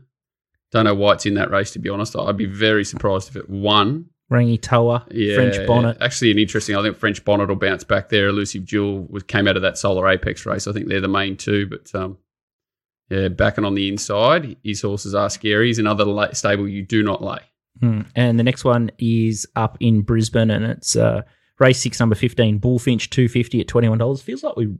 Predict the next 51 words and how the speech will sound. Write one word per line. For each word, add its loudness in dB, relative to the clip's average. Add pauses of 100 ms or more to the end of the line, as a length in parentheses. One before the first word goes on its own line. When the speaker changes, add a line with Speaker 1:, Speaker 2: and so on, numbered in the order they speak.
(140)
Speaker 2:
just 0
lay 2 (340)
Waller 4
horses -4
or, -10 (180)
um, -10
Top 0
Sport -2
lay -6 (440)
o-, -6
o-, 0
Waller 2
horses -2
Speaker 1:
There 2
are, 4
Speaker 2:
early 0
all -2
Speaker 1:
there 2
Speaker 2:
the 0
Speaker 1:
are 2
a 2
Speaker 2:
time 2
Speaker 1:
few 2
Speaker 2:
up 2
Speaker 1:
of 0
Speaker 2:
in 0
Speaker 1:
them. -2
Speaker 2:
Doomben. -8 (340)
Speaker 1:
There 2
are 6
a 2
few 4
of -4
them 0
around. 0 (120)
Speaker 2:
But -2
it -2
seems 2
just -4
like, -4
just -8 (100)
like -4
clockwork. 0
It's -18
just -14
like, -4
all -4
right, -2
Speaker 1:
Hmm. -8
Speaker 2:
Waller, 2 (120)
and -8